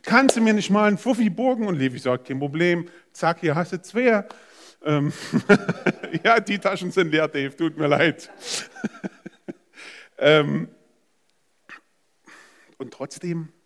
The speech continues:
ähm, stößt Levi an seine Grenzen. Immer wieder. Immer wieder. Wenn er, wenn er, ähm, durchs Dorf geht,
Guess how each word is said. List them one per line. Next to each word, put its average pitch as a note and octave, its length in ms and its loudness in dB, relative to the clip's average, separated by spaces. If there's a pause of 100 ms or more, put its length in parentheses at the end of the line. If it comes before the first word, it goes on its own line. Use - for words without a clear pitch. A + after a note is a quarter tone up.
(1160)
ähm, A2+ 400 -12
stößt - 380 -18
Levi C3+ 300 -14
an B2 100 -16
seine A#2 220 -20
Grenzen. G2+ 440 -20 (800)
Immer A#2+ 240 -16
wieder. A#2 220 -18 (800)
Immer C3 220 -12
wieder. A#2+ 320 -12 (440)
Wenn A#2+ 140 -8
er, B2 240 -4
wenn A#2 140 -14
er, A2+ 360 -10
ähm, A2 420 -14 (520)
durchs - 280 -16
Dorf D#3+ 340 -10
geht, - 440 -20